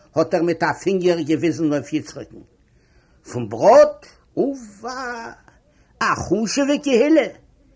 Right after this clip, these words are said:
וועגן דעם ברודער פרנסה מיר דאך געזאגט געווארן, דער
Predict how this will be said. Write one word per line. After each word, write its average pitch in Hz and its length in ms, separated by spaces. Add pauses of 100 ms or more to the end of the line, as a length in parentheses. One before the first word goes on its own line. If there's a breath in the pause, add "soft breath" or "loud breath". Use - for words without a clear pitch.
(380 soft breath)
וועגן 226 280
דעם 196 160
ברודער 247 380
פרנסה 226 580
מיר 262 140
דאך 233 240
געזאגט 220 400
געווארן, 262 400
דער 214 140